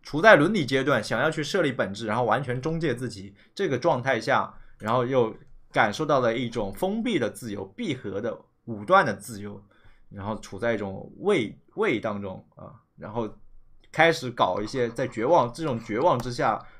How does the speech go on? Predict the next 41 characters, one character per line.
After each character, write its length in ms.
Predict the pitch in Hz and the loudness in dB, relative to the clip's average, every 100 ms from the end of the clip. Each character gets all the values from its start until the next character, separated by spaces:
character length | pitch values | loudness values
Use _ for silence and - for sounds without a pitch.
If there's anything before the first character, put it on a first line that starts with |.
| - | -2
搞 160 | 104 | 2
了 80 | 139 | 2
很 180 | 143 101 | 0 -4
多 120 | 123 | 0
乱 180 | 180 143 | 2 0
七 120 | 120 | 2
八 160 | 117 123 | 4 4
糟 140 | 127 | 4
的 140 | 120 104 | 0 -4
这 140 | 107 | -8
种 200 | 98 104 | -12 -6
内 180 | 160 117 | -4 -2
在 120 | 120 | -2
的 80 | 98 | -4
情 280 | 95 - - | -8 -14 -16
绪， 240 | - - _ _ _ _ - | -16 -18 _ _ _ _ 6
这 180 | 254 208 | 8 8
些 180 | 196 | 6
后 260 | 185 240 180 | 6 6 6
来 140 | 117 | 6
都 140 | 127 170 | 6 4
会 140 | 175 | 4
被 120 | 170 | 4
识 220 | 139 - 147 | 2 -4 -2
别 160 | 147 | -2
成 220 | 143 117 | -2 -6
是 140 | 123 143 | -4 -4
一 60 | |
种 360 | 117 110 98 - _ _ _ _ _ - - _ _ _ - - - _ _ _ - - - _ _ _ _ _ _ _ | -2 -2 -2 -10 _ _ _ _ _ -20 -20 _ _ _ -16 -16 -16 _ _ _ -12 -12 -12 _ _ _ _ _ _ _
自 420 | _ - 339 220 143 | _ -2 2 2 0
己 260 | 151 123 | 0 0
消 300 | 120 262 269 | 6 10 10
耗 300 | 269 302 180 | 10 8 8
着 180 | 131 127 | 6 0
的 300 | 117 104 92 | 2 2 0
自 300 | - 240 160 | -8 -4 0
身 180 | 156 170 | 0 2
的 120 | 123 | 0
激 320 | 117 - 175 | -2 -10 -10
情 320 | 156 - 110 110 | -10 -12 -10 -8
啊， 200 | 104 | -8